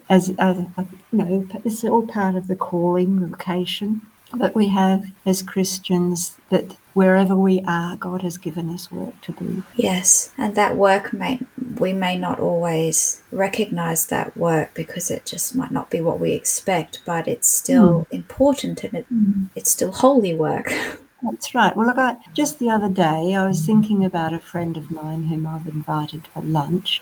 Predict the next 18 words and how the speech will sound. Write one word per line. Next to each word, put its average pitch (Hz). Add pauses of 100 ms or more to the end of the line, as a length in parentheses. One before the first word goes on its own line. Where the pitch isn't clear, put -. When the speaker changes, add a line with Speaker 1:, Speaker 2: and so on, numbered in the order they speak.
(120)
Speaker 1:
and 160
I 156
wanted 165
just 160
to 165
check -
in 156
with 160
her 160
to 156
see 156
how 156
she -
was 185
because 180
she's 170
having 160
chemotherapy. 165